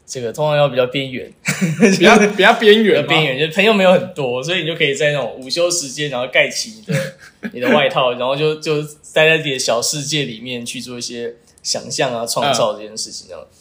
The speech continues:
Speaker 2: 嗯。
Speaker 1: 嗯，就是，呃，这大概是我的一个猜测嘛，就是你，很多人可能国中的时候就，诶，就已经很多朋友或者社会化这样，然后通常你会发现，诶，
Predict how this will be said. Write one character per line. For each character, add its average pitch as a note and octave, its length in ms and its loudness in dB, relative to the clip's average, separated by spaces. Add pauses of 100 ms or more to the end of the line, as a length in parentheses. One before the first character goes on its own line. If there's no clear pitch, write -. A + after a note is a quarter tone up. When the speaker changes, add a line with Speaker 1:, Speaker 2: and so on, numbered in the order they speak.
(300)
Speaker 2:
嗯。 A2+ 280 -4
Speaker 1:
嗯， A2+ 60 -14
就 C#3+ 100 -6
是， C#3+ 420 -4 (460)
呃， B2 500 2 (640)
这 F3+ 140 0
大 F3 100 8
概 E3+ 60 6
是 E3+ 120 -4
我 C#3 120 -2
的 B2 80 -4
一 B2 40 -6
个 C3 60 -6
猜 C3+ 260 0
测 C3 220 0
嘛， A#2 120 -6
就 C3 80 -8
是 C3 100 -12
你， B2+ 320 -12 (300)
很 - 160 -8
多 G3 120 0
人 D#3 400 0
可 - 140 -14
能 C3 100 -10
国 D3 180 0
中 F3+ 120 0
的 D#3 60 0
时 C#3+ 60 -4
候 C#3+ 60 0
就， D#3 60 2
诶， F3 240 -2 (100)
就 D#3+ 280 -2
已 - 20 -8
经 C3+ 220 -8
很 B2+ 80 -4
多 - 100 -4
朋 - 160 -10
友 A#2+ 80 -6
或 C3+ 80 -6
者 C3 60 -8
社 D3 200 2
会 B2+ 100 -2
化 A2 240 0
这 A#2 60 -8
样， A2 140 -8
然 B2+ 80 -4
后 C3 80 0
通 E3+ 180 0
常 C#3 140 0
你 C3 40 -8
会 C#3 60 -4
发 D3 100 -6
现， F3+ 100 -4
诶， G3+ 160 -12